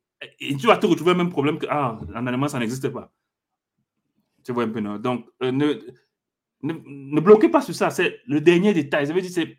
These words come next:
pas la chose la plus importante qu'il faut, qu'il faut, qu'il faut, là, il faut, il faut,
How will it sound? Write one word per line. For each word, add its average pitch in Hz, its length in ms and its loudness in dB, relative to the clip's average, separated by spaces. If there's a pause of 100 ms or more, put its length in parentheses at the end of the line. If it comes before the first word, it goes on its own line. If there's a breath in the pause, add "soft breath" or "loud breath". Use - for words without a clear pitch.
(120)
pas 214 140 2
la 160 100 2
chose 156 220 -4
la 123 80 -4
plus 120 180 -8
importante 101 720 -10 (340)
qu'il 113 140 -8
faut, 95 480 -6
qu'il 110 140 -6
faut, 95 720 -10
qu'il 113 140 -14
faut, - 200 -14
là, 110 100 -4
il 113 60 -2
faut, 98 580 -6
il 110 120 -14
faut, 95 360 -16